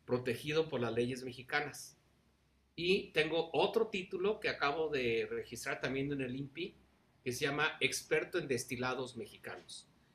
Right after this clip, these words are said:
Aquí en esta parte no solamente los hacemos expertos en tequila, sino que además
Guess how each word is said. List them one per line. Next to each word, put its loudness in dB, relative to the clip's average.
Aquí 0
en 4
esta 0
parte 4
no 0
solamente -2
los -4
hacemos -4
expertos -8
en -4
tequila, -10
sino -4
que 2
además 2